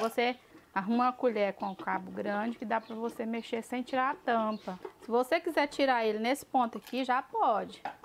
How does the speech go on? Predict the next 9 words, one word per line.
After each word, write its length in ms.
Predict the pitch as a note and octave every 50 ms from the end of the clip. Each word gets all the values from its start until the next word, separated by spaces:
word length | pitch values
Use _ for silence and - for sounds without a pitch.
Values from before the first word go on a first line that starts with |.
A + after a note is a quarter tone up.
| - - - - - - - - - - - - _
né? 320 | A3 G3 F#3+ G3 A3+ C#4 D#4 - - _ _ - - - - - - - - - - - - - - _ - - _ - - -
Que 80 | - G#3
é 240 | F#3+ F#3+ F#3 F#3+ G3
um 100 | G#3 A#3
ponto 400 | A#3 - - B3 A#3+ A#3+ - A#3
assim, 480 | A#3+ - - - A3+ A3 G#3+ G#3+ G#3+ G3 -
mais 260 | A3 A3+ B3 B3 A#3+
mole, 460 | B3 A#3 A3+ A3+ G#3 G3+ G3 F#3+ G#3
né? 260 | G#3+ G3 G#3+ B3 C#4+